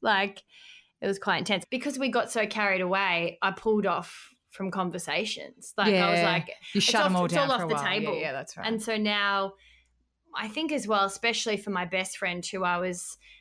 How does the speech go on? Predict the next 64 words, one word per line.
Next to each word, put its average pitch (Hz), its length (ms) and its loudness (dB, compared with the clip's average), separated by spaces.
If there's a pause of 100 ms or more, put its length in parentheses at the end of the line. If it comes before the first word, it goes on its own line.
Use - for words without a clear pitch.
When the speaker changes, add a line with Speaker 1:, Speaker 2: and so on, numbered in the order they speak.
(140)
Speaker 1:
um, 175 260 -2
maid 180 300 2
of 175 360 -4
or 175 120 -6
matron 175 420 -6
of, 170 120 -6
uh, 170 140 -6
whatever, 170 560 -4 (240)
I - 40 -16
don't 180 160 -14
know. 175 160 -10 (100)
What 226 160 -4
are 220 100 -2
the 170 140 -8
differences 180 300 -8
Speaker 2:
You 226 60 4
were 226 100 4
the 220 60 4
Speaker 1:
of 214 40 4
Speaker 2:
one 214 140 6
Speaker 1:
those 202 100 2
Speaker 2:
that - 40 -6
Speaker 1:
things? 240 420 -2
Speaker 2:
carried 175 420 0
the 151 240 -4 (160)
dress 160 300 -2
train, 170 480 -6 (120)
which 220 160 0
I 220 120 4
didn't 185 140 4
Speaker 1:
Well, 180 120 4
Speaker 2:
even 170 80 4
Speaker 1:
she 165 80 4
Speaker 2:
realize - 200 4
Speaker 1:
had 214 80 -4
Speaker 2:
was 165 120 -2
a - 40 2
Speaker 1:
two. 254 100 6
Speaker 2:
thing. 180 120 2
Speaker 1:
She 226 160 0
didn't 208 280 0
choose. 202 680 -2
There 202 100 -4
was 196 140 -4
no 196 240 2
hierarchy. 170 440 -2 (160)
Speaker 2:
Ah, 156 160 0
okay. - 140 -12
Speaker 1:
So 196 80 0
I - 40 0
don't 208 140 0
really 185 140 -2
know. 175 100 -4 (320)
Who 247 100 4
cares? 165 340 -6
Anyway, 196 340 0
I - 100 0
was 214 140 4
one 226 140 2
of 226 80 2
those, 175 240 2
but 208 160 0
I 196 120 4
was, 202 280 2